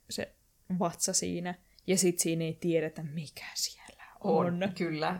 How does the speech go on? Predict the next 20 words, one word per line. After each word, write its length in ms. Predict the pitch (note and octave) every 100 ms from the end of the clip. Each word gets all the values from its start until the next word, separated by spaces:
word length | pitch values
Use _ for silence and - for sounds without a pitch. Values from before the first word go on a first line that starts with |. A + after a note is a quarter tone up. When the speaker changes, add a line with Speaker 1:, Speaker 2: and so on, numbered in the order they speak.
| -
Speaker 2:
Ja 320 | E3+ - - - - G3 F3+
Speaker 1:
Et 80 | - -
Speaker 2:
siinä 400 | - E3 E3+ E3
vaan 180 | E3 F#3
kauhulla 520 | E3+ D3+ D#3 D#3 -
odottaa, 440 | C#3 - - -
että 120 | - D3
miten 280 | C#3+ C3+
tää 140 | C3 -
tulee 320 | - - F3 -
päättymään. 720 | - - - A3 B3 F#3 A#3
Speaker 1:
<laughs> 720 | B3+ B3+ - A#3 G#3 - -
Et 180 | F#3+ G3 -
Speaker 2:
Ähm. 400 | D3+ D3 D3 D3 -
Speaker 1:
koska, 380 | - F3 - F3+
koska 440 | - F#3+ G3 - E3+
vauva 280 | E3+ E3+
tulee 320 | F3 E3 E3 D#3+
ulos 400 | F3 E3 - -
sieltä. 380 | F2+ - F3+